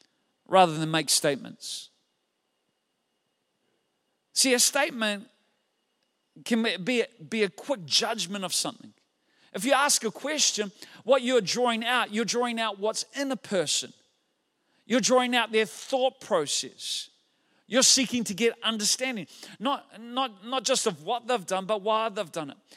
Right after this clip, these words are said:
See, see, many people today, they ask questions, but they ask questions to prove a point rather than to get understanding.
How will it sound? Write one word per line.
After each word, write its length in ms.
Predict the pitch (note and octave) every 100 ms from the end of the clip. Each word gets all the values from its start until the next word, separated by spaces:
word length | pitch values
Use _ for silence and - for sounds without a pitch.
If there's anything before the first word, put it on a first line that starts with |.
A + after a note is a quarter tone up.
| -
See, 300 | - B3+ B3 - -
see, 280 | G#3 A#3+ A3+
many 240 | G#3+ C4+ C4+
people 260 | C4 F#3+
today, 280 | E3 F3+ F#3 - - -
they 80 | A#3
ask 320 | A3+ G3 -
questions, 680 | - C4+ - - F3+ F3+ D3+
but 260 | G3+ G3 - _ -
they 80 | G3+
ask 240 | G#3 G3+
questions 500 | - B3+ - G#3 F#3+
to 100 | -
prove 380 | F#3 - A#3 G3+
a 60 | F3
point 720 | - B3+ C4 F3 E3+ - - - _ _ _ _ _ _ _
rather 380 | F3 G#3+ G#3+ F#3+
than 400 | F#3+ G#3+ G#3 F3+ - -
to 120 | F3+
get 200 | G3+ F#3+
understanding. 760 | F3 E3+ E3 - B3+ A#3+ D3+